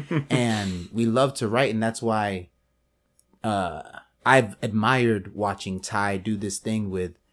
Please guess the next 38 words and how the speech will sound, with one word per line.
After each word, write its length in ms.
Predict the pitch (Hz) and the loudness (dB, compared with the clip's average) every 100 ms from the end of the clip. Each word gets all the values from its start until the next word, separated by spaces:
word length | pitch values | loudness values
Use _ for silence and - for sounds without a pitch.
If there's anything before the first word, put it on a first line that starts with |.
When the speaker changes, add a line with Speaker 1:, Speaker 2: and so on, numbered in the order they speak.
| _ _ - | _ _ -8
Speaker 2:
the 60 | |
Sharpener, 760 | - 123 120 123 104 90 90 98 _ _ _ | -2 2 2 2 -2 -2 -6 -10 _ _ _
um, 280 | 110 107 98 | -4 -2 -2
with 120 | 98 | -2
his 200 | 110 107 104 | -2 -2 0
writing, 540 | 101 95 95 92 - _ | 0 -2 -4 -8 -12 _
and 160 | 113 110 | -4 2
I've 200 | 123 117 | 2 2
been 100 | 113 | 0
trying 220 | 123 113 | 0 0
to 60 | 104 | 0
do 220 | 107 104 | -4 -4
things 280 | 101 110 101 | -2 -2 -2
with 80 | 95 | -4
my 120 | 98 | -2
own 240 | 120 131 | -2 -2
writing, 480 | 104 90 87 85 85 _ | 0 -2 -4 -8 -12 _
stuff 260 | - 139 120 | -4 -2 0
that 280 | 107 95 - _ _ _ _ _ _ _ - | 0 -2 -4 _ _ _ _ _ _ _ -4
it's 180 | 139 - | -2 2
not 220 | 139 127 | 6 6
as, 380 | 120 139 156 139 - | 6 4 0 -4 -2
Speaker 1:
<laughs> 40 | |
Speaker 2:
it's 160 | 135 - | -2 4
not 200 | 165 160 | 6 8
as 320 | 147 107 - - | 8 6 -4 2
in 480 | 151 147 147 143 127 | 6 6 6 4 4
the 100 | 113 | 4
news 760 | 127 127 135 175 165 - - - 123 | 4 4 2 0 -4 -6 -8 -8 0
as 680 | 120 120 127 131 127 - | 2 2 0 -4 -6 -10
what 300 | 120 113 104 | -2 -2 -2
Ty's 360 | - 113 110 98 | -4 -2 0 -2
doing, 380 | 113 117 117 113 | 0 2 2 2
but 320 | 104 95 - _ _ _ | 0 -2 -6 _ _ _
it's 160 | 143 143 | 0 4
writing, 420 | 131 120 92 73 - | 6 6 2 -6 -6
right? 280 | 104 110 110 | -2 0 0
And 360 | 107 101 98 | -2 -2 -4